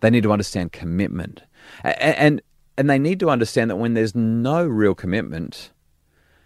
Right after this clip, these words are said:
guys will often think that there are no feelings involved. A-, a-, and, and unfortunately, what's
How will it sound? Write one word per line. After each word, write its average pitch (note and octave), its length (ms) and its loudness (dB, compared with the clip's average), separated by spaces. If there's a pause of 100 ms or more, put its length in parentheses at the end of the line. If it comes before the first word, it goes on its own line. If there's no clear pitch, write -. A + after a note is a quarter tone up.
(220)
guys C3+ 420 4
will G#2 140 2
often G2+ 280 2
think F#2 200 -4
that G2+ 140 -4
there G2+ 240 4
are G2 40 4
no G#2 140 4
feelings C3 840 -6 (120)
involved. D#2 520 -2
A-, - 240 0
a-, C#3 140 2
and, B2 140 0 (260)
and A#2 260 0 (360)
unfortunately, B2 720 0
what's F2+ 380 -4